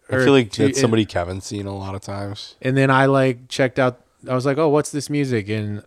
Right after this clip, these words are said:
Speaker 2: thinking it would be something cool, and it was not.
Speaker 1: Pretty sure Kevin likes it.
Speaker 2: No, that's, that's fine.
Speaker 1: He's allowed to like what he likes.
Speaker 2: Yeah.
Speaker 1: Even if you or I don't.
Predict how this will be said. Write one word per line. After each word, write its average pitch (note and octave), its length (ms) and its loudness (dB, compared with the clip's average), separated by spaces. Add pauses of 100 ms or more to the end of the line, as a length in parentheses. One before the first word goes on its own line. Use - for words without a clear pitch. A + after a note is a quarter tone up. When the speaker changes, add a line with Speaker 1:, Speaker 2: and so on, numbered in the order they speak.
Speaker 2:
thinking A2+ 380 -6
it A2 60 -4
would G#2 160 -4
be G#2+ 80 -8
something G2+ 360 -8
cool, A2 320 -2
and G#2+ 80 -4
it G2 80 -6
was F2+ 140 -12
not. G2 320 -6 (1300)
Speaker 1:
Pretty G#2+ 160 -8
sure E2+ 160 -12
Kevin F2 260 -18
likes F2 240 -16
it. - 240 -20 (300)
Speaker 2:
No, F#2 240 -10
that's, G2+ 240 -8
that's A#2 240 -12
fine. F2+ 380 -16 (1300)
Speaker 1:
He's C3 240 -10
allowed E2+ 300 -10
to F#2 60 -14
like - 260 -16
what G2 80 -20
he F#2 60 -16
likes. F#2 500 -16
Speaker 2:
Yeah. F2 220 -12 (160)
Speaker 1:
Even F2 440 -16
if - 280 -18 (100)
you F2+ 160 -12
or E2+ 140 -10
I D#2+ 140 -10
don't. G#2+ 340 -12